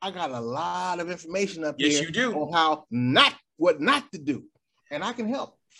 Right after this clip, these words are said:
Speaker 1: And
Speaker 2: Which
Speaker 1: that's
Speaker 2: is
Speaker 1: what I wanna do.
Speaker 2: important, which is important. And you can help. You've helped me, and you can help. So I, I will say that, yes,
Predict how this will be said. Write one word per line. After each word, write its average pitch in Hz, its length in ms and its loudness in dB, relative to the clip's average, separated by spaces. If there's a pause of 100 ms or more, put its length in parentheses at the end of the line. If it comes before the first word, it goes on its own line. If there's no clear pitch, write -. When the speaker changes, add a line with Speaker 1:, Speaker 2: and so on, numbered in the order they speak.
Speaker 1:
And 139 80 -2
Speaker 2:
Which 165 120 0
Speaker 1:
that's 165 120 2
Speaker 2:
is - 60 0
Speaker 1:
what 117 80 -2
I 117 40 -6
wanna - 0 -
do. 214 80 0
Speaker 2:
important, 151 340 2
which 139 160 -6
is 139 80 -4
important. 160 360 2
And 151 160 4
you 165 100 2
can 190 320 2
help. 139 280 0
You've 160 160 -2
helped 160 280 2
me, 156 300 -4 (260)
and 160 200 6
you 170 100 0
can 180 360 4
help. 151 200 6
So 156 120 2
I, 160 160 6
I 175 140 8
will 208 280 4
say 214 340 -4
that, 156 220 -2
yes, 262 360 2